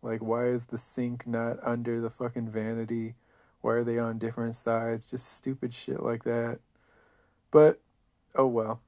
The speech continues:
You live and you learn. I know one motherfucking thing is I'm never getting another place that I don't get to, like, step into and look at first.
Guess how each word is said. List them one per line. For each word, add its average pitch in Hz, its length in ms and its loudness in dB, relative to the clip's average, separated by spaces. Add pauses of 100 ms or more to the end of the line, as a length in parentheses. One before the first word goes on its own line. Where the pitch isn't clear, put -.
(880)
You 123 100 0
live 117 220 2
and 120 120 -2
you 117 140 -4
learn. 113 380 -2
I 127 140 2
know 165 420 6
one 143 440 2
motherfucking 120 600 0
thing 107 400 -6
is 113 240 -8
I'm 127 240 -4
never 127 340 2
getting 120 340 -2
another 110 360 -4
place 110 380 -2
that 113 120 -10
I 107 100 -2
don't 107 220 -6
get 113 120 -8
to, 104 120 -10
like, 101 320 -4
step - 520 -2
into 113 540 -4
and 104 200 -6
look 113 240 -4
at 104 320 -4
first. 104 600 -6